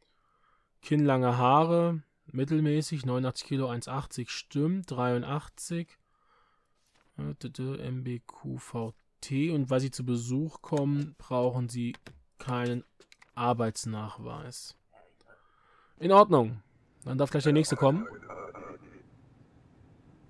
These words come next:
Oh nein, was will der schon wieder? Sprich doch einfach mit mir. Die Regierung will den Forderungen Kolechins nachgeben und Christine preisgeben. Wir müssen die Verhandlungen stören. Lassen Sie den kolechischen Diplomaten rein, aber konfiszieren Sie seinen Pass.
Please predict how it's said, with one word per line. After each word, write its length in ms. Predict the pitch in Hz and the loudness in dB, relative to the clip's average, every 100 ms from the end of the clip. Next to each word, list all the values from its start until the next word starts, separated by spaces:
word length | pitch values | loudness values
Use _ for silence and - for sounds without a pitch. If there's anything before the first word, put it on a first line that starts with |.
| _ - - - - - - - - _ _ _ _ _ _ _ _ _ - | _ -20 -20 -20 -20 -20 -20 -20 -20 _ _ _ _ _ _ _ _ _ -6
Oh 120 | 139 113 | -2 -2
nein, 460 | 104 107 110 110 | -2 -4 -4 -4
was 140 | 120 143 | -2 0
will 80 | |
der 160 | 131 135 | 6 6
schon 240 | 139 117 | 6 0
wieder? 320 | 113 110 113 110 _ _ _ _ _ _ _ _ _ - _ _ | 0 -2 -4 -8 _ _ _ _ _ _ _ _ _ -20 _ _
Sprich 320 | - - 196 | -16 -4 -2
doch 140 | 247 165 | -2 -2
einfach 240 | 110 113 | -4 -4
mit 160 | 107 117 | -6 -6
mir. 220 | 110 - _ _ _ _ _ - | -10 -12 _ _ _ _ _ 0
Die 40 | 165 | 2
Regierung 480 | 165 233 240 226 190 | 6 8 8 8 6
will 100 | 180 | 8
den 160 | 170 | 6
Forderungen 480 | - 175 185 170 175 | 6 6 6 4 2
Kolechins 540 | 165 156 160 160 147 | 4 4 4 2 0
nachgeben 520 | 143 147 156 160 151 143 | 4 4 4 0 0 0
und 160 | 135 | -2
Christine 560 | - 135 - - 147 139 | 0 -2 -2 0 2 2
preisgeben. 500 | 120 123 143 - 120 | 2 2 2 0 0
Wir 80 | 120 | 0
müssen 260 | 139 151 | 0 0
die 80 | 127 | -2
Verhandlungen 460 | - 127 131 123 120 | 0 -2 0 -2 -4
stören. 420 | - 139 131 123 | 0 2 2 0
Lassen 180 | 131 147 | -2 0
Sie 100 | 131 | -2
den 100 | 127 | 0
kolechischen 440 | 123 131 - 143 | 0 -2 -4 -6
Diplomaten 480 | 135 123 127 131 123 | -6 0 0 0 -2
rein, 340 | 120 135 143 | 0 2 2
aber 220 | 143 139 | 0 -4
konfiszieren 640 | 131 131 - 120 - 156 147 | -2 -6 -8 -12 -2 -2 0
Sie 80 | |
seinen 240 | 135 127 123 | 0 0 0
Pass. 320 | 123 120 | -2 -4